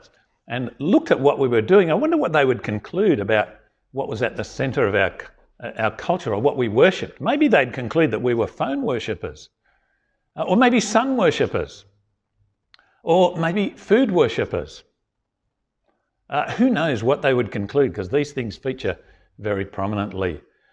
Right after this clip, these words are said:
in what we do day by day. Friends, the Christian life is a life of rooting out our idols and putting God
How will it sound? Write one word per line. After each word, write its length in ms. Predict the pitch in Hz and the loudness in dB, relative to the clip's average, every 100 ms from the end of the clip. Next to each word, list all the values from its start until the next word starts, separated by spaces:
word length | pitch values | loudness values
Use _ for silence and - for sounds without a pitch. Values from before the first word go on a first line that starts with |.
| _ | _
in 160 | 104 107 | -8 -4
what 140 | 101 | -4
we 120 | 101 | -4
do 400 | 92 104 101 95 | -4 -2 -2 -4
day 340 | - - 101 104 | -6 0 2 4
by 200 | 95 87 | 4 4
day. 400 | 92 95 90 71 - _ _ | 4 4 2 0 -8 _ _
Friends, 260 | 175 180 | 0 2
the 120 | 151 151 | 2 2
Christian 440 | - 254 302 262 | 2 -2 -2 -2
life 380 | 120 98 147 - | -2 -2 -2 -6
is 140 | 113 | -4
a 80 | 113 | -2
life 400 | 117 156 208 214 | 0 0 -2 -4
of 180 | 110 107 | -6 -6
rooting 480 | 110 127 143 139 107 | -2 -2 -2 -4 -4
out 300 | 98 101 - - | -4 -6 -12 -8
our 400 | 95 98 98 98 | -8 -4 -2 0
idols 400 | 104 87 76 - _ _ _ _ | 0 -2 -6 -20 _ _ _ _
and 280 | 220 117 110 | -10 -8 -6
putting 540 | 147 143 131 131 196 - | 0 0 0 -6 -8 -6
God 340 | 117 107 | -2 -2